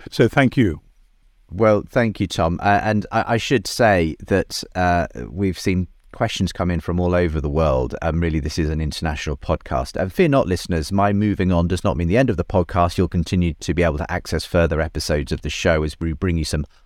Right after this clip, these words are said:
Speaker 2: archive content in coming weeks, and, and do just watch this space for further developments. But I thought today, uh, as it's, as it's my last time in the hot seat, as it were, Tom, um, yeah, as I said, we might sort of
Speaker 1: Sure.
Speaker 2: talk a little bit about, um,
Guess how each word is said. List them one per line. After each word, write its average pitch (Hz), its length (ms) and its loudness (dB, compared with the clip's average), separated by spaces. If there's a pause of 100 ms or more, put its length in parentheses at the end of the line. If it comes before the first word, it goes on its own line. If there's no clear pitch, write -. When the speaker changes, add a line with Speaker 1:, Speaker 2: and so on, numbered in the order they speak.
(100)
Speaker 2:
archive 107 560 2
content 90 600 0 (360)
in 95 160 0
coming 87 360 2
weeks, 85 380 0
and, 80 220 0
and 85 180 -2
do 101 220 2
just - 200 -6
watch 82 220 0
this 82 140 -4
space 73 300 -2
for 78 80 -4
further 76 260 0
developments. 76 600 -2
But 110 120 0
I 131 80 2
thought 185 240 2
today, 110 400 2 (320)
uh, 95 180 0
as 117 180 0
it's, - 280 -4
as 127 120 2
it's 107 140 -2
my 117 200 4
last 92 280 2 (300)
time 85 300 0
in 78 80 0
the 80 60 -2
hot 85 200 -2
seat, 82 160 -2
as 76 100 -4
it 80 40 -4
were, 73 120 0
Tom, 78 240 -4 (320)
um, 90 320 0
yeah, 92 160 0
as 95 140 0
I 92 40 0
said, 87 220 0
we 85 100 0
might 80 240 0
sort 80 180 -4
of 73 120 -4 (100)
Speaker 1:
Sure. 175 140 6
Speaker 2:
talk 92 160 0
a 85 60 0
little 80 160 0
bit 78 260 -2
about, 78 460 -4
um, 76 400 -2